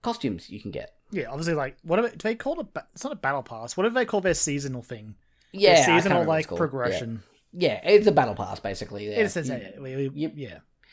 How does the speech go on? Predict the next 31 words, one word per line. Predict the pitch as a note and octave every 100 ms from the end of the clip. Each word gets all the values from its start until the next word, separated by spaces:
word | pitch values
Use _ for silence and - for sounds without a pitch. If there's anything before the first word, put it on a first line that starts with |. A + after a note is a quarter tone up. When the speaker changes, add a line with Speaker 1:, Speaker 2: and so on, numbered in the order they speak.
| - -
Speaker 1:
You | F3
play | G3 G3
and | F3+
get | D#3+
X | C#3
P | - A#2
and | A#2 A#2
you | A2
get | A2+ - _
new | B2+ A#2
things | G#2+ G#2 G#2
every | G#2+ G#2
time | A2 G#2+
you | G2
reach | G2 G2
a |
level. | F2+ G2 - _
Um, | - A#2 A2 A2 - _ _ - - _ _ _ _ _ _
but | E3+
yeah, | F#3+ A3+ - -
that, | E3+ E3 D3+ B2+ -
<sighs> | - D#3 C#3+ -
what | C3 D#3+
do | F#3+
you | F3
think | G#3+ E4 - -
of | B2+
the | C#3+
new | D3
stuff? | G3+ C3 - - - _ _ _
Speaker 2:
So, | - - A#3+ C4 C4 B3+ B3+ B3+